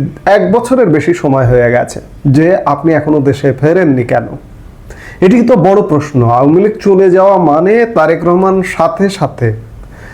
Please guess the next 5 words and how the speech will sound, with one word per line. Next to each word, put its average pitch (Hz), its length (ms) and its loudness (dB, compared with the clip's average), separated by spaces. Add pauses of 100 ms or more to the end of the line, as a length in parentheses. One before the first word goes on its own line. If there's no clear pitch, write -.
(180)
দুই 202 160 4
এক 208 260 4
দিনের 220 640 2
মধ্যে 202 340 2
গুছিয়ে 175 800 2